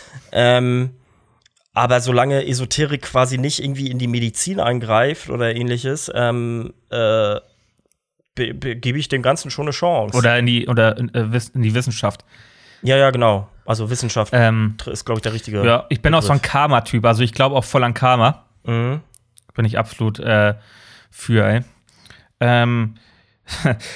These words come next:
Speaker 2: hau mal eine Jugendsünde raus, Alter. War auch eine Frage.
Speaker 1: Hau mal eine Jugendsünde raus.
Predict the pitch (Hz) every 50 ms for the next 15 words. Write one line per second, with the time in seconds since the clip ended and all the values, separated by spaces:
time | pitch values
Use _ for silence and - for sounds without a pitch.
0 | - _ - 135 151 143 131 127 123 117 117 120 143 165 147 110 - - 113 110
1 | 107 110 104 104 104 107 107 - - 107 107 107 104 104 104 113 113 117 113 117
2 | 107 - - 104 101 104 101 101 92 - _ _ _ _ - - - 147 160 160
3 | 170 160 147 131 147 175 196 202 185 123 - 135 123 117 120 113 110 113 117 123
4 | 139 - -